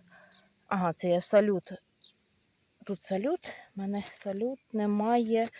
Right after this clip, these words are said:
обгорточки. У мене велика пачка була, немає. Салют гібрид теж дуже класний. Будуть рости, покажу. А це я далі ось Амурчик кинула, зеленим кольором оброблене.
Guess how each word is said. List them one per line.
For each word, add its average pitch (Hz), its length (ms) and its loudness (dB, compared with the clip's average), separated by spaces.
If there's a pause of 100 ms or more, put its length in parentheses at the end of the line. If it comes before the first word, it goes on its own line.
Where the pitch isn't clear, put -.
(580)
обгорточки. 185 920 4 (300)
У 180 40 -12
мене 170 220 -6
велика 175 320 -6
пачка 277 440 -2
була, 170 300 -6 (480)
немає. 185 440 -2
Салют 202 440 0
гібрид 180 440 -2
теж 180 300 -2
дуже 180 360 -6 (100)
класний. 165 580 -4 (200)
Будуть 190 380 -6
рости, 185 360 -4
покажу. 185 540 0 (520)
А 190 120 -12
це 214 460 -4 (520)
я 185 160 -2
далі 208 440 -4
ось - 360 -10 (480)
Амурчик 180 720 -2 (100)
кинула, 320 540 -6 (260)
зеленим 240 640 -2
кольором 226 480 -4
оброблене. 226 720 -2